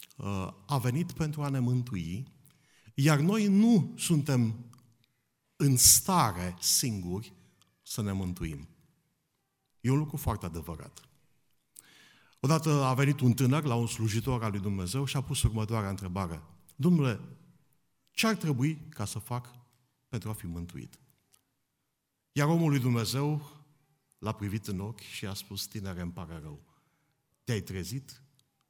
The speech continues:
prea târziu." Și tânărul s-a supărat și a spus: "Domnule, dar cum eu aș vrea să fiu mântuit?" La care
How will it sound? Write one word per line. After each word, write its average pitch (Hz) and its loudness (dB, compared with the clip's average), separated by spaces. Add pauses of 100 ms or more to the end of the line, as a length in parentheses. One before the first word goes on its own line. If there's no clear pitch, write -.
(160)
prea 147 -8 (320)
târziu." 127 -12 (840)
Și - -6
tânărul 180 2 (1160)
s-a - -4
supărat 208 -2
și - -6
a 185 -2
spus: 185 -8
"Domnule, 220 0
dar 147 -6
cum 202 2
eu 180 4
aș 139 2
vrea 233 2
să 220 0
fiu 202 -4
mântuit?" 208 -2 (1300)
La 110 -6
care 123 -2